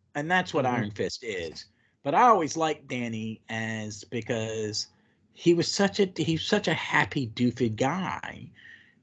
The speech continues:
Speaker 1: And him and Luke Cage are such, you know, th-, I just, they're a great pairing. But I,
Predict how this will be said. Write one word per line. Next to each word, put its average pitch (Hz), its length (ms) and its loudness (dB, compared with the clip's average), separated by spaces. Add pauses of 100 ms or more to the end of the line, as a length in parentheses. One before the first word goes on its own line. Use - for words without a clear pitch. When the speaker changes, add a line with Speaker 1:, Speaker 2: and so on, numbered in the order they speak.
(140)
Speaker 1:
And 139 260 6
him 175 160 4
and 170 160 4
Luke 139 200 4
Cage 113 260 4
are 101 40 -2
such, - 280 -4 (120)
you 110 140 2
know, 73 120 -4 (120)
th-, 127 140 -2 (160)
I 165 120 8
just, 165 220 0
they're 170 120 8
a 143 40 0
great 151 200 6
pairing. 95 320 -2
But 160 260 6
I, 165 160 6